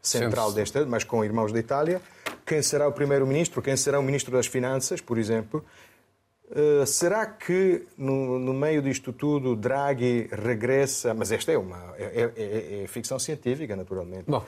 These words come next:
Speaker 1: Como
Speaker 2: Mi-,
Speaker 1: pre-, como
Speaker 2: Mi-,
Speaker 1: presidente da República.
Speaker 2: Miguel,
Speaker 1: Como
Speaker 2: Miguel,
Speaker 1: presidente da
Speaker 2: eh,
Speaker 1: República.
Speaker 2: do ponto de vista europeu, eh,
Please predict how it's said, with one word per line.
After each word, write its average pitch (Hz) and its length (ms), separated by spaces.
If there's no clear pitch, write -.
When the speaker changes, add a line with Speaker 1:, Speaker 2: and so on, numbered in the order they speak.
Speaker 1:
Como 151 220
Speaker 2:
Mi-, 185 80
Speaker 1:
pre-, 151 120
como 156 240
Speaker 2:
Mi-, 143 60
Speaker 1:
presidente 151 560
da 135 120
República. 147 480
Speaker 2:
Miguel, 92 180
Speaker 1:
Como 143 120
Speaker 2:
Miguel, 147 220
Speaker 1:
presidente 135 220
da 143 60
Speaker 2:
eh, 135 200
Speaker 1:
República. - 460
Speaker 2:
do 143 140
ponto 190 180
de - 60
vista 160 340
europeu, 131 760
eh, 107 720